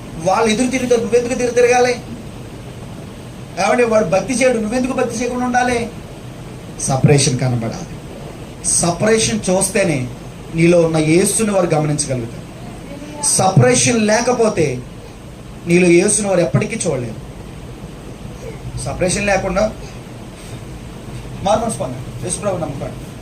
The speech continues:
డ్యాన్స్ వేసేసి "మారు మనసు పొందండి, యేసు ప్రభు." ఎవరు నమ్ముతాడు? "ముందు నువ్వు వెళ్ళరా, ముందు నువ్వు ఉండరా" అంటారు.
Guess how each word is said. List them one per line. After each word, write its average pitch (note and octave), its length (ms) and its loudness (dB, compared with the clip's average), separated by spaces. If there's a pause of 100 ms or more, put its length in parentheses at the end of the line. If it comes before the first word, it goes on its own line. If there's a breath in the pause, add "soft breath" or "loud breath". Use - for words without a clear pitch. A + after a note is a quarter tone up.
(1120)
డ్యాన్స్ F3 260 -4
వేసేసి D#3 480 -8
"మారు B3 180 4
మనసు A#3 140 0
పొందండి, D3+ 340 -6
యేసు G#3 140 2
ప్రభు." D#3 260 -6
ఎవరు D3 200 -6
నమ్ముతాడు? G#3 380 -4 (960)
"ముందు C#3+ 180 -6
నువ్వు E3+ 120 -6
వెళ్ళరా, D3 420 -2 (220)
ముందు D3+ 200 -6
నువ్వు D3 180 -4
ఉండరా" C3 200 -2
అంటారు. - 380 -8